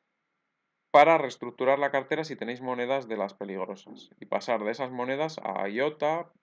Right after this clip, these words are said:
a Link, a Cardano, a todas estas que os estoy diciendo. Sería buen momento para reestructurar.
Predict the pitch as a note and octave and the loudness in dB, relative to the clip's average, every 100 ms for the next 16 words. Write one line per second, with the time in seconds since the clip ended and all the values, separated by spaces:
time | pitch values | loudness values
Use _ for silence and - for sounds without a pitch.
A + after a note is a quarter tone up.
0 | - G#2+ G#2+ G#2+ G#2+ A#2+ D3+ D#3 F#3+ G3+ | -6 -4 -2 -2 -4 -4 -4 -4 -8 -12
1 | - A2 A2+ A2 A2 A2 A2 G#2 G#2+ C3 | -4 0 2 0 -2 -6 -4 -4 -2 -2
2 | D3+ D3 G3 - _ _ _ - G#2+ G#2+ | -2 -4 -8 -12 _ _ _ -8 -4 -2
3 | G#2+ G#2+ G2+ G#2 G#2+ A2 A2 A2+ _ _ | -2 -2 -2 -4 -6 -8 -12 -18 _ _
4 | _ _ A#2+ B2 B2+ C#3+ - G#2 G#2 G#2 | _ _ -6 -6 -6 -10 -8 -8 -8 -8
5 | G2+ G2+ G2+ G2 G2 - - _ _ _ | -12 -8 -8 -8 -14 -18 -20 _ _ _
6 | _ _ _ _ _ _ _ _ _ _ | _ _ _ _ _ _ _ _ _ _
7 | _ - G#2 A2+ B2 A2 A2 F#2+ G2+ C3 | _ -12 -4 -2 -2 -4 -6 -8 -8 -8
8 | G#2 G2 - - - G#2+ F#2+ | -8 -10 -14 -20 -16 -12 -12